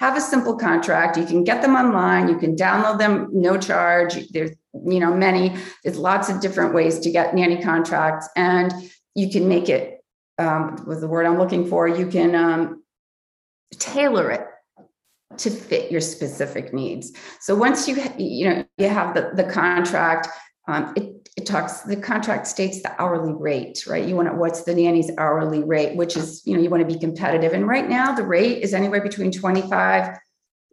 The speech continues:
thirty, thirty-five dollars an hour. Yeah, it's, yeah, twenty, and, you know, three years ago, if someone asked me what's the average rate,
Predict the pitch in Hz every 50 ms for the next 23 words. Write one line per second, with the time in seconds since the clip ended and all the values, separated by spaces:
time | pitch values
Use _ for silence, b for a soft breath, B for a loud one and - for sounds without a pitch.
0 | - - _ _ _ 185 185 190 190 185 185 190 185 185 190 - _ _ _ _
1 | _ _ _ _ _ - 185 175 190 190 185 175 - - 165 156 156 156 175 170
2 | _ - 165 160 160 156 156 151 151 143 135 135 - - - - - 185 170 170
3 | 170 165 160 151 - - - - - 185 180 - - - B B B B B B
4 | B B B B B _ _ _ - - - - - - - - - - 190 160
5 | - - - 247 233 254 240 - - - 233 233 220 202 - - 247 220 208 202
6 | 190 202 208 B B B B B B _ - 262 277 294 277 269 277 285 294 302
7 | 294 320 277 311 302 311 320 320 320 330 330 320 320 - _ _ _ _ _ _
8 | _ _ - - 202 - - 240 233 208 208 - 196 196 214 202 - 220 220 202
9 | 196 190 190 - - - - 185 190 190 190 196 196 196 190 - - 175 175 185
10 | 196 - 190 - -